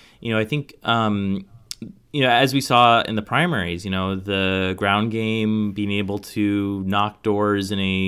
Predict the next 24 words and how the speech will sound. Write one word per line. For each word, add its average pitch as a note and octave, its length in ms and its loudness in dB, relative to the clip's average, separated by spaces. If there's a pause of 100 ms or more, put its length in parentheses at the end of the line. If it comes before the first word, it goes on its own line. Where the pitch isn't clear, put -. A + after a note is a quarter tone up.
(420)
you F2+ 120 -10
know, E2+ 120 -8
socially, G#2+ 460 0 (580)
you F#2 100 -10
know, F2+ 100 -6
covid A2+ 380 0
responsible G#2 720 -2
way F#2+ 460 2
to G2 60 0
be G2 140 -2
able F#2+ 180 -2
to F#2+ 160 -2 (520)
get A2 160 4
out G2+ 220 4
there G2+ 380 2
and F2+ 180 -2
wrangle G2 300 0
volunteers F#2+ 1080 -2
and F2 360 -8
do G#2+ 200 2
that G2 300 0
sort F#2+ 160 -6
of F#2 60 -6
stuff, F#2 480 0